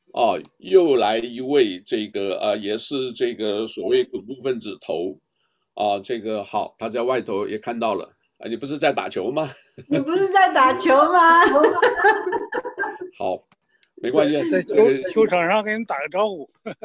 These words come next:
Speaker 1: 哦，这个
Speaker 2: 好近哦，
Speaker 1: 谁好？
Speaker 2: 你。
Speaker 3: 你看我们在球场上打球的。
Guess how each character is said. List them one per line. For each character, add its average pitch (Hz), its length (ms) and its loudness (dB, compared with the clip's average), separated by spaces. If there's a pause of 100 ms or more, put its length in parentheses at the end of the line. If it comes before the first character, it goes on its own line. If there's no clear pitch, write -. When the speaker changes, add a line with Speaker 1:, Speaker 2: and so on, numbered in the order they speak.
(100)
Speaker 1:
哦， 135 200 0
这 147 160 2
个 143 80 2
Speaker 2:
好 240 120 6
近 139 120 2
哦， - 40 -2
Speaker 1:
谁 359 360 6
好？ 285 320 6
Speaker 2:
你。 262 520 -4 (1080)
Speaker 3:
你 165 120 -20
看 208 140 0
我 185 60 0
们 185 140 -6
在 196 100 0
球 196 180 -4
场 151 160 -6
上 160 120 -8
打 143 180 -8
球 123 180 -16
的。 151 60 -12